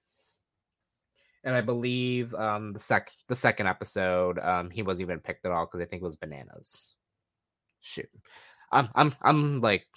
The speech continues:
getting all these confused because, like, the-, these all blur, but yeah. But yeah, I feel bad for both of them because I'm like,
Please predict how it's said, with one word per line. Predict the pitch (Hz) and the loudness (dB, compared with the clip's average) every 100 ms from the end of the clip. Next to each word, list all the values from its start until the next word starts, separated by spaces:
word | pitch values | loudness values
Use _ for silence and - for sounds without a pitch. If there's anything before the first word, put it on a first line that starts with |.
| _ _ | _ _
getting | 127 107 | 0 2
all | 95 92 | 2 0
these | 87 | -4
confused | 92 85 87 85 | -8 -8 -8 -8
because, | - 90 80 | -8 -8 -6
like, | 80 76 _ - | -6 -8 _ -12
the-, | 82 - | -12 -10
these | - 95 | -8 -2
all | 95 | -2
blur, | 80 82 82 87 87 | -2 -4 -4 -4 -6
but | - 65 | -6 -6
yeah. | 60 57 - _ - - - - - - - _ | -6 -12 -16 _ -20 -20 -20 -20 -20 -20 -20 _
But | - | 2
yeah, | 95 | 4
I | 120 | 4
feel | - 220 | 8 10
bad | 190 | 10
for | 180 160 | 10 6
both | 120 113 | 4 4
of | 110 | 2
them | 110 107 | 2 0
because | 104 104 101 | -2 -2 -2
I'm | 98 | -2
like, | 101 95 | -4 -6